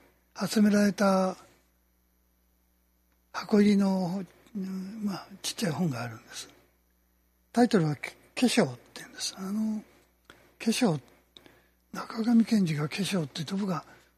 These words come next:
じゃあこれ死に化粧か、あるいは何だろうな、みたいに思いながら。化粧って昔の言い方は化粧って言うんですけども、あの、まあ、これが、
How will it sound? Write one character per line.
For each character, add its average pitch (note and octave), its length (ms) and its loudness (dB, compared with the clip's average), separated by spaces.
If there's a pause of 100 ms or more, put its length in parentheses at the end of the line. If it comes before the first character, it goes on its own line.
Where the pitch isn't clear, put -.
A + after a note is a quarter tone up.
(120)
じ D#3 120 -6
ゃ D#3+ 40 -6
あ C#3 40 -8
こ C#3+ 60 -10
れ C3+ 80 -8
死 - 220 -2
に G3+ 120 4
化 A3 80 0
粧 G#3 320 -4
か、 G3 280 -6 (560)
あ - 100 -12
る F3 80 -4
い - 20 -4
は D3 80 -4
何 E3 200 -4
だ G3+ 100 -4
ろ D#3 140 -6
う D3+ 40 -4
な、 D#3 160 -2
み C#3 120 -4
た C3 140 -8
い B2+ 40 -6
に B2+ 80 -6
思 C3+ 180 -6
い C#3+ 40 -4
な C#3 80 -8
が C#3 60 -14 (340)
ら。 - 60 -14
化 A#3+ 40 -6
粧 C#4+ 160 2
っ - 20 2
て - 120 0
昔 F#3 520 0 (640)
の A3 120 8
言 G3+ 100 8
い G3 60 6
方 G3 220 2
は F3 60 2
化 - 60 -8
粧 G#3 360 4
っ F3 40 -2
て - 60 -10 (120)
言 E3+ 120 0
う - 20 0
ん B2+ 40 -2
で A2 100 -10
す - 120 -6
け D#3 80 -10
ど C#3+ 140 -8
も、 F#3 260 -4 (300)
あ G3 160 -8
の、 G#3+ 280 -2 (560)
ま A3+ 100 2
あ、 - 20 -6
こ - 100 -2
れ A#3+ 80 6
が、 A#3+ 240 4